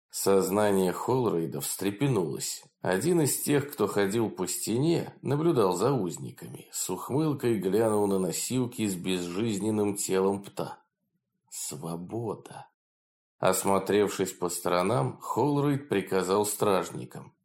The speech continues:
«Несите его вниз по этой улице. Ну что уставились? Там есть повозка, которая заберет эту падаль». Он шагал уверенно, внимательно изучая все, что попадалось на пути,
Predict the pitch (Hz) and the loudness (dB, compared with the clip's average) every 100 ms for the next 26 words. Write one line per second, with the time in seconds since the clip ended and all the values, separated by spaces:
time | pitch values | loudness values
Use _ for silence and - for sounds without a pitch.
0 | _ _ 87 98 98 - 120 113 - 110 | _ _ -4 -2 0 0 -2 -2 2 4
1 | 110 110 113 110 107 120 123 113 - - | 4 6 6 4 4 4 4 2 -2 2
2 | 107 113 117 - 117 127 127 101 87 - | 4 6 6 4 2 4 4 2 0 -2
3 | 71 - - - 110 139 - 170 165 165 | -4 -8 -14 -2 2 4 4 6 6 4
4 | - 160 117 95 76 - - _ _ _ | 4 6 6 4 0 -2 -6 _ _ _
5 | _ 117 135 139 143 139 - 135 170 165 | _ 4 6 6 6 4 6 6 8 6
6 | - 101 95 98 113 107 104 95 85 113 | 4 2 2 4 6 6 6 2 2 4
7 | 131 156 123 92 92 95 - - 107 87 | 6 8 6 6 4 2 2 4 4 4
8 | 82 - _ _ _ _ _ _ _ 127 | -2 -10 _ _ _ _ _ _ _ 0
9 | 165 - 120 98 143 147 113 95 85 85 | 0 2 2 4 4 4 4 2 2 0
10 | 82 80 76 - 85 87 87 90 85 85 | -2 -4 -6 -8 -6 -2 0 0 0 -2
11 | 87 85 85 87 - 87 85 - - 127 | 0 0 -2 -4 -2 0 0 -2 0 0
12 | 123 - 107 - 95 90 110 113 104 - | 0 -4 -4 -2 -2 0 2 0 0 -2
13 | 98 95 117 113 - 95 73 | -4 -2 -6 -6 -6 -6 -8